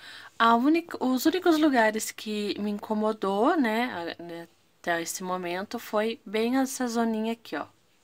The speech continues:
Queixo, nariz, mas nem é na dobrinha do nariz. Você consegue ver que, tipo assim, aqui ela saiu um pouco, mas não tá feio.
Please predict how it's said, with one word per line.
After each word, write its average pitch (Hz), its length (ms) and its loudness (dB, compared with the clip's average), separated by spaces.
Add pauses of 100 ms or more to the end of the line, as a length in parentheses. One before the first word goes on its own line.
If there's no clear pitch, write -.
(640)
Queixo, 196 580 -2 (500)
nariz, 185 560 -2
mas 202 360 -2
nem 269 280 2
é 262 80 2
na 254 120 0
dobrinha 220 480 2
do 208 120 -4
nariz. 185 520 -6 (640)
Você - 120 -10
consegue 196 540 -4
ver 196 300 -2
que, 185 380 -8
tipo - 200 -12
assim, 185 300 -10
aqui 240 480 -4 (880)
ela 190 220 -4
saiu 208 440 2
um 254 120 0
pouco, 202 440 -2
mas 196 220 -4
não 226 220 0
tá 277 160 0
feio. 202 560 -2